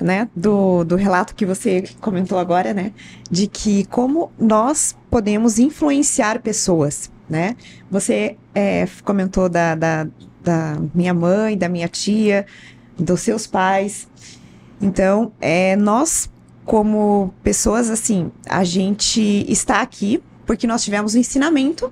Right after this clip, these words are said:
dos nossos pais, dos mais velhos, e a gente preza por isso, e, e damos muito valor a isso. E quando a gente vê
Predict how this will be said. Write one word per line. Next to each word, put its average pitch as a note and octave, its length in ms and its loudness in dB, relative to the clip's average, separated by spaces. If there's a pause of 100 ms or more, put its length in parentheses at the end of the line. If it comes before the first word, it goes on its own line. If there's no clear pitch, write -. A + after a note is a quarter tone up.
(120)
dos A3 140 2
nossos G#3+ 320 -2
pais, - 480 -8
dos F3 160 -2
mais F3+ 240 0
velhos, E3 360 -2
e D#3+ 60 2
a D#3+ 60 2
gente D#3+ 260 -6
preza A3+ 400 0
por G#3 200 -2
isso, B3 360 -2 (800)
e, G#3+ 580 2 (300)
e B3+ 120 4
damos D4+ 380 2
muito C4 260 2
valor G#3 440 2 (140)
a F#3+ 180 0
isso. - 340 -4 (1000)
E A3 140 4
quando E4+ 240 0
a A#4 60 2
gente F#4 280 0
vê G3+ 320 2